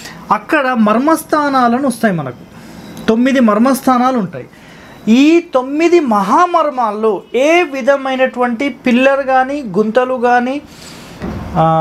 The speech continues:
స్టెప్స్ కానీ, లేదంటే బరువులు కానీ ఇవేం రావద్దు. ఇది మీరు సెక్యూర్ చేయగలిగితే ఇది నంబర్ వన్గా మీకు పనిచేస్తుంది.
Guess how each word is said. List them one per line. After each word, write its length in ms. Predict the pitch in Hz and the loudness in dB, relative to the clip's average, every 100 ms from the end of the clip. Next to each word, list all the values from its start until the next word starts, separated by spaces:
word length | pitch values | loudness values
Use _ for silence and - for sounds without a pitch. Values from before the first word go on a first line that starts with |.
| 160 151 - | 0 -2 -4
స్టెప్స్ 420 | - 226 - 302 247 | -2 -2 -2 -2 2
కానీ, 280 | 247 233 247 277 - _ - - - 170 208 | 2 0 -2 -12 -20 _ -20 -20 -16 -2 0
లేదంటే 440 | 240 233 220 226 208 196 170 | 2 0 0 0 0 -2 -2
బరువులు 380 | 214 254 269 254 233 | -2 -2 -4 0 0
కానీ 260 | 233 226 240 - - - - 226 | 0 -2 -10 -16 -20 -16 -4 0
ఇవేం 340 | 254 285 311 269 | 2 2 2 0
రావద్దు. 360 | 170 143 131 - - - - - 247 | -2 -8 -14 -20 -20 -20 -20 -2 0
ఇది 180 | 254 330 320 | 2 2 0
మీరు 200 | 302 294 285 | -2 -4 -2
సెక్యూర్ 380 | 247 - 285 285 - | -2 -2 0 -2 0
చేయగలిగితే 640 | 247 262 247 214 175 180 160 - - - - 220 | 0 2 0 -2 -6 -6 -6 -10 -20 -20 -4 0
ఇది 140 | 214 247 180 | 2 2 2
నంబర్ 440 | 175 220 240 262 202 165 | 0 -2 0 0 -2 -4
వన్గా 260 | 254 311 320 302 | -2 0 -2 -2
మీకు 160 | - 320 | -8 -4
పనిచేస్తుంది. 580 | 208 147 139 - 143 | -4 -4 -8 -10 -12